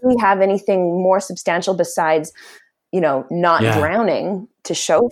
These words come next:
Speaker 1: for it." And, like, I think that just keeping your nose above the water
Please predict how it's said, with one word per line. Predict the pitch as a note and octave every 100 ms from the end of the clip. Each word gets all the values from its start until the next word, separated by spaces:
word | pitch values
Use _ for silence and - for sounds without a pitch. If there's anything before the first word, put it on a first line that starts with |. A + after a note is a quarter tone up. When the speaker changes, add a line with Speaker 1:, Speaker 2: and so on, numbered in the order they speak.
| -
Speaker 1:
for | F3 D3
it." | - -
And, | F3+ F3+ E3+ -
like, | E3
I | E3
think | D#3+ - F#3 F3+ - _ - - _ _ _ F3
that | F3 F3 -
just | E3 G3+ G#3+ -
keeping | - A3 G3+
your | F3+
nose | F3 E3+ E3+ G3
above | F3+ F#3 F3 E3+
the |
water | D#3+ D3+ C#3+ D#3 D#3 D3+